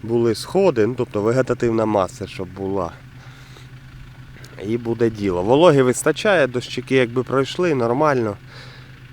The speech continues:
Єдине, що тепер потрібне хоч трошки тепла. Ну, по прогнозах ще пару тижнів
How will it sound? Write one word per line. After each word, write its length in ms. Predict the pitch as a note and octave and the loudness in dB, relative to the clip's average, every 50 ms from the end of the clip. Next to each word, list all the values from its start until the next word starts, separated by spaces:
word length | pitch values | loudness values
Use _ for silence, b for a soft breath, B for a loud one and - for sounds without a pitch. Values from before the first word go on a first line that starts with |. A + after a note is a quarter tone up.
| - - - - - - - - | -20 -20 -20 -20 -20 -20 -16 -14
Єдине, 500 | G#2+ G2+ A2 A#2 A#2+ C3+ D#3+ D3+ C#3+ B2+ | -6 -4 -4 -2 0 2 2 2 2 0
що 160 | - - - | -2 -6 -8
тепер 340 | - A2+ - - B2+ C3+ B2 - | -8 -8 -4 0 0 -2 0 -2
потрібне 680 | - G#2 - - - A2 A#2 A#2+ A#2 A2+ A2 A2+ A2 G2+ | -6 -6 -6 -6 -6 -4 -4 -4 -2 -2 -2 -2 -2 -2
хоч 320 | - - A2 G2 - - | -4 -6 -6 -6 -6 -8
трошки 460 | - - A#2 A#2 A2+ - - - A2+ G#2+ | -10 -4 -2 -2 -2 -2 -4 -8 -8 -6
тепла. 640 | - - A2 A2+ - A#2 A2 G#2+ G2 F2+ E2+ D#2+ D#2+ - - | -6 -6 -6 -6 -4 -2 0 2 2 2 2 0 -4 -8 -6
Ну, 120 | F3 G#3+ - | -4 -4 -2
по 140 | - - | -2 -2
прогнозах 540 | - - C3+ C3 B2+ F3 F#3+ G3 D3+ B2+ A#2 | 0 0 0 2 2 2 2 2 2 0 -2
ще 140 | - - A2+ | -2 -4 -6
пару 400 | - - B2+ B2+ A#2+ A2 G#2 G2 | 0 4 6 6 6 6 4 0
тижнів 600 | - - B2+ D#3+ G3 G#3 D#3 A#2+ A2 G2 F#2 E2+ | -2 0 0 0 0 0 -2 -2 -2 -2 -2 -4